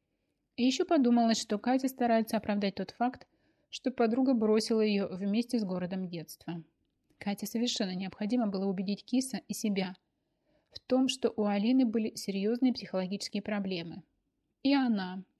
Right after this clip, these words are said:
хоть и дорожила дружбой с Катей, но просто не могла поступить иначе. Осенью Аля стала ещё рассеяннее, чем обычно, и ещё задумчивее.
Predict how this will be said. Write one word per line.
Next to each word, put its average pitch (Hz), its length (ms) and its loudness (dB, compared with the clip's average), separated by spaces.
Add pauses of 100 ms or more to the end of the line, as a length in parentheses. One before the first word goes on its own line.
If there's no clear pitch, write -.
хоть - 140 -8
и 196 40 -8
дорожила 190 440 -4
дружбой 185 360 -6
с - 80 -14
Катей, 233 420 -2 (640)
но 233 140 -2
просто 302 380 -2
не 285 100 6
могла 202 340 2
поступить 190 540 -8
иначе. 175 460 -10 (1120)
Осенью 233 520 0
Аля 220 240 0
стала 233 260 -2
ещё 254 300 0
рассеяннее, 190 580 -6
чем 196 220 -8
обычно, 196 360 -6
и 196 180 -6
ещё 196 240 -2
задумчивее. 202 680 -6